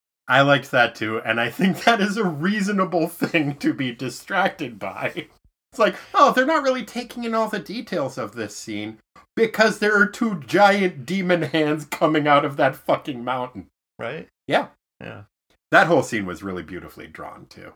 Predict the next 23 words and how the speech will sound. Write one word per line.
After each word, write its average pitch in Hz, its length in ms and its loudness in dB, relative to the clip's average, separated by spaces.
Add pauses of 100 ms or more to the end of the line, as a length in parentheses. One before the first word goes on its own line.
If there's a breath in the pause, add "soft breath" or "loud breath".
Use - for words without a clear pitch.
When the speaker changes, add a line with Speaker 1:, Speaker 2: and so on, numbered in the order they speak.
(140)
Speaker 1:
I, 90 180 -12
I 92 140 -10
really 80 320 -14
enjoyed 78 400 -20
that. - 180 -20
Speaker 2:
Striking. 92 560 -12 (260)
Speaker 1:
Mm-hmm. 107 320 -10 (380)
Great 107 240 -4
word 143 260 -4
picture, 226 380 -8
great - 280 -4
picture - 340 -8
picture. - 460 -14 (500)
Speaker 2:
Both. - 220 -10 (340)
Speaker 1:
I 165 140 4
had 269 220 4
a 202 60 2
few 151 300 0
to 120 120 -2
choose 107 440 -8
from. 80 340 -10 (300)
I 143 160 4
think - 500 -8